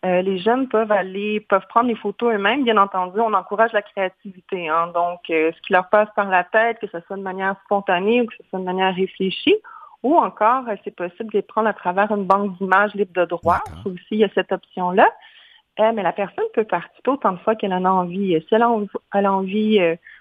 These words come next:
Speaker 1: de participer deux semaines plus tard parce qu'elle s'est rendue compte, « Ah, ben, j'ai pas pensé à tel élément qui pourrait être in-, intéressant de publier », ben, euh, la personne peut le faire aussi,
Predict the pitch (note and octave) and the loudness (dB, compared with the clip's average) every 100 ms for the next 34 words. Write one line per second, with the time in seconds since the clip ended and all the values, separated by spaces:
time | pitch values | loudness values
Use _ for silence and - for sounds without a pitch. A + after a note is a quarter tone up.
0 | _ G3 F#3 F#3 - - A3 G#3 A3+ A3+ | _ 0 0 0 -6 -2 0 0 0 -2
1 | G#3+ F#3 A#3 B3 G#3 F3+ E3+ F#3 F#3+ G3 | -2 0 2 2 -2 -6 -6 -2 0 -2
2 | - A3 A3 - G#3 G#3+ F#3 F#3+ G3 F#3 | 0 -2 -2 -2 0 0 -2 -4 -8 -8
3 | G3 F#3+ G3+ G3+ A3 A3 G3+ G3 F3+ F3 | -8 -2 -2 0 0 0 -2 0 -2 2
4 | G3 A#3 A#3+ A#3 - F3 F3+ E3 D#3+ - | 4 4 0 -6 -10 -6 -4 -6 -6 -10
5 | - F#3+ F#3 F3+ E3+ - G3 G3 E3 E3+ | -6 -4 0 0 0 0 0 0 -2 -6
6 | E3 D#3+ G#3 C#4+ A#3 D#3+ D#3 - - - | -10 -2 2 2 0 -2 -4 -8 -20 -20
7 | - _ D#3+ D#3+ D#3+ E3 F3 E3+ - G#3+ | -20 _ -6 -6 -6 -10 -6 -4 -2 -2
8 | G#3+ E3+ - E3 D#3+ | -2 -6 -4 -4 -6